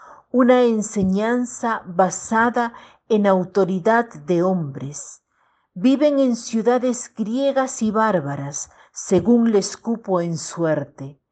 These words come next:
Siguen las costumbres de los habitantes del país, tanto en el vestir como en todo su estilo de vida, y sin embargo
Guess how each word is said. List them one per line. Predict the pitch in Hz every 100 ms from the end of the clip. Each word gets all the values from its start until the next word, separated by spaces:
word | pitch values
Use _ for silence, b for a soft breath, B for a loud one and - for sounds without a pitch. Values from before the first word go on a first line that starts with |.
| _ b b b
Siguen | - - 240 220 247 233
las | 214 -
costumbres | 208 190 - 262 247 254 247 208
de | 214
los | 196 -
habitantes | 190 185 170 220 240 233 240 220 -
del | 196 180
país, | - 180 202 226 190 - - _ _ B B B B _
tanto | 240 254 254 285 269
en | 254 226
el | 202 185
vestir | 185 185 - - 240 262 254 B B -
como | 208 190 190
en | 185 185
todo | 180 247 247 240
su | - 208 180
estilo | 170 - 240 220 214
de | 175 170
vida, | 220 233 160 147 b b b b b b b
y | 208
sin | - 208 214
embargo | 202 190 226 254 254 262 254